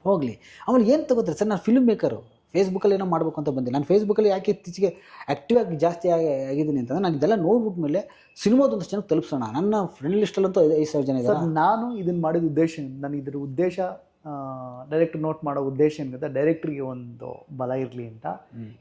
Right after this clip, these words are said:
Speaker 2: ಎರಡನೇದು ಏನ್ ಗೊತ್ತಾ? ಓಕೆ, ನಾವು ಬೇರೆ ಎಲ್ಲೋ ಬರೀ ಕಮರ್ಷಿಯಲ್ ಆಗೇ ಹೋಗ್ತಿದೆ.
Speaker 1: ಹ್ಮ್.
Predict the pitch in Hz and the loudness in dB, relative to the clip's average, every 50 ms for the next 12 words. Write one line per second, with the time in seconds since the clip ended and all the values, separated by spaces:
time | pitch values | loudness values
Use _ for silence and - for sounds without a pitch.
0 | _ 147 147 160 180 202 226 240 196 202 175 151 139 135 120 - 170 165 151 - | _ 0 2 4 4 4 2 0 0 0 0 -2 -2 -6 -6 -8 -8 -10 -10 -12
1 | - _ - 170 170 - 165 147 151 151 156 165 170 220 254 381 - - _ _ | -12 _ -4 -2 0 0 0 0 2 0 0 0 0 -2 -2 -4 -8 -12 _ _
2 | _ - 185 170 151 143 170 190 208 226 240 208 185 180 202 220 240 247 254 262 | _ -16 -12 -4 0 4 4 6 6 4 2 2 0 0 0 0 0 0 0 0
3 | 269 269 277 285 277 254 262 277 277 - - - _ _ _ _ _ - 170 180 | 0 0 0 0 0 0 0 -2 -4 -8 -10 -14 _ _ _ _ _ -8 -4 -2
4 | 180 220 240 262 226 - 170 175 190 208 202 - 240 226 220 214 190 170 151 - | -2 -2 -2 -2 -4 -4 -2 0 0 0 2 2 2 4 4 4 2 2 0 -2
5 | - - 127 131 - _ _ _ 135 135 127 117 | -4 -12 -14 -14 -14 _ _ _ -8 -8 -8 -8